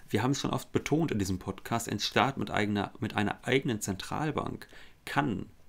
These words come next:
theoretisch so viel Geld drucken, wie er will. Aber es gibt dabei eine Einschränkung und die lautet natürlich Inflation. Wenn man als Staat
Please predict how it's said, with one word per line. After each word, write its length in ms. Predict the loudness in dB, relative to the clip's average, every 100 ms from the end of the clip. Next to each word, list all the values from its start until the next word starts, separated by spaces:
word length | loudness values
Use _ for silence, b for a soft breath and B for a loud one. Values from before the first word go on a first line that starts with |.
| 4
theoretisch 640 | 4 8 6 6 0 0
so 120 | -4
viel 160 | 0 2
Geld 320 | 4 2 0
drucken, 300 | -8 -8 -10
wie 80 | -8
er 160 | -4
will. 300 | 2 6 4 2 B B B B -8
Aber 300 | 0 4 4
es 120 | 2
gibt 220 | 2 2 2
dabei 300 | 2 2 2
eine 300 | 2 2 -2
Einschränkung 840 | -2 -2 0 0 0 -2 -2 -2 B B B -6
und 160 | -4 0
die 80 |
lautet 480 | 0 2 0 0 -4
natürlich 460 | -4 -4 -4 -4 -4
Inflation. 840 | -2 -2 2 6 6 6 0 -4
Wenn 100 | -4
man 140 | -4
als 220 | -6 -6 -4
Staat 480 | 0 2 0 -2